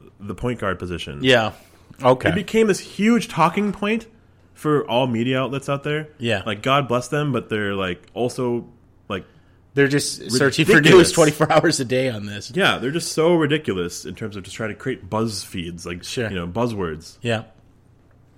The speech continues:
Speaker 1: Super team is a topic that really a lot of people are gravitating towards because you've seen it recently with the Boston Celtics, in quotation marks, with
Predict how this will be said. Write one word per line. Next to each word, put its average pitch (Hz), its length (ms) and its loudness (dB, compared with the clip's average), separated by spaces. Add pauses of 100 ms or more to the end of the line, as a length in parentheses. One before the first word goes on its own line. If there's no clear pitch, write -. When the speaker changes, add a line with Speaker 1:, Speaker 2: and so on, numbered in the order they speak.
(160)
Speaker 1:
Super 220 320 -2
team 143 240 0
is 127 80 0
a 131 40 0
topic 131 540 -2 (220)
that 117 200 -4
really 131 300 0 (140)
a 104 100 -8
lot 120 200 2
of 123 60 -6
people 120 220 -6
are 95 60 -4
gravitating 98 460 -4
towards 82 240 -14
because 90 380 -10 (360)
you've 113 140 -2
seen 160 260 -4
it - 140 -4
recently 147 800 -4 (360)
with 104 300 -4 (260)
the 104 80 -4
Boston 110 420 -2
Celtics, 113 460 -6
in 101 60 -14
quotation 101 460 -12
marks, 98 340 -8
with 92 200 -8